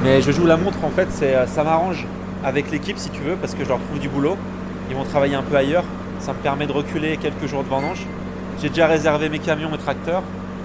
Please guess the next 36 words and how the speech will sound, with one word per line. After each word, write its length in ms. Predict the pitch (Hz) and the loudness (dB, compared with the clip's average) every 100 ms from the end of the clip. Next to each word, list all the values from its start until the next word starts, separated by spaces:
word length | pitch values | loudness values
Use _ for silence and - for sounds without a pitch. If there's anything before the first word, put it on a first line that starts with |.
| - - - - - - | -8 -8 -8 -8 -6 -6
J'essaye 220 | - - | -2 0
d'organiser 460 | 143 143 147 147 151 | 2 2 2 0 0
les 100 | 147 | 0
plannings, 480 | 95 151 147 165 143 | 4 2 2 -2 0
euh, 180 | 127 131 | 2 2
et 80 | 160 | 2
rendre 240 | 160 165 | 2 2
service 440 | 185 165 156 156 - | -2 -2 -2 -4 -2
à 100 | 147 | -2
des 120 | 135 | -2
potes 240 | 143 160 156 | -2 -2 -2
ou 60 | 135 | -6
des 140 | 123 | -6
gars 200 | 131 143 | -2 -2
qui 120 | 143 135 | -2 -6
ont 60 | |
demandé. 420 | 123 123 127 156 175 - - - - - - - - | -6 -6 -4 -4 -4 -8 -8 -8 -8 -8 -6 -6 -6
Trouver 200 | - 151 | -2 0
du 100 | 147 | 0
boulot 240 | 147 156 156 | 0 2 4
au, 640 | 160 156 127 123 123 139 | 6 4 2 2 0 0
à 60 | 127 | 0
l'équipe, 340 | 127 123 156 - | -2 -2 -4 -2
euh, 220 | 120 107 104 | 0 0 0
de 60 | 110 | -2
Thomas. 400 | 110 127 135 170 - - - - - - - - - - - - - - - | -4 -2 0 -2 -4 -8 -8 -8 -8 -6 -6 -4 -4 -6 -4 -4 -2 -2 4
Et 60 | |
en 80 | 156 | 6
même 160 | 147 147 | 6 2
temps, 340 | - 156 170 151 | 2 2 4 2
attendre 300 | 135 147 139 | 0 -2 0
le, 280 | 131 127 127 | 2 2 2
à 80 | |
peu 160 | 123 160 | 0 -2
près 320 | - - 156 | -4 -2 -2
le, 100 | 143 | 0